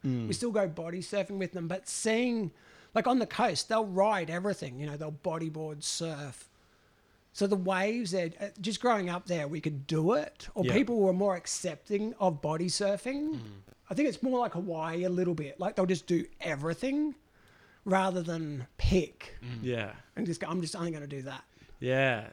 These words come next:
Speaker 1: that's interesting.
Speaker 2: Yeah.
Speaker 1: Uh, it's the right craft for the right
Speaker 2: Yeah.
Speaker 1: situation,
Speaker 2: And if it's
Speaker 1: isn't it?
Speaker 2: fun,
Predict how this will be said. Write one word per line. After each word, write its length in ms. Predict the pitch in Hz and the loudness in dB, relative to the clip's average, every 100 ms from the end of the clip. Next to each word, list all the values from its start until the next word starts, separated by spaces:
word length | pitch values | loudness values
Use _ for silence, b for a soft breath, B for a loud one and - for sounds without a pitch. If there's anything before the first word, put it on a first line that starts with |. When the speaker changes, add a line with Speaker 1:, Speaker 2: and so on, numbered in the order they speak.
| - | -2
Speaker 1:
that's 200 | 147 170 | 0 0
interesting. 580 | 160 170 - 123 110 107 | 0 0 0 0 -2 2
Speaker 2:
Yeah. 380 | 269 139 123 120 120 | 2 4 2 0 -4
Speaker 1:
Uh, 60 | - b b b b | -8 b b b b
it's 300 | 120 - - - - - _ - | -10 -8 -10 -14 -20 -20 _ -12
the 160 | 117 131 | -4 0
right 400 | 120 127 117 - | 2 4 2 -2
craft 460 | - 123 113 107 - | -4 -2 0 -2 -6
for 120 | 117 | -4
the 120 | 110 | -2
right 320 | 107 107 113 - - | -2 -2 -6 -8 4
Speaker 2:
Yeah. 400 | 214 381 349 - | 6 8 6 4
Speaker 1:
situation, 640 | - 127 127 113 117 - | -2 -2 0 0 0 6
Speaker 2:
And 80 | 294 | 8
if 60 | 277 | 8
it's 100 | 117 | 4
Speaker 1:
isn't 120 | 107 | -2
it? 40 | |
Speaker 2:
fun, 640 | - 294 277 143 151 247 | 2 2 2 -4 -6 -6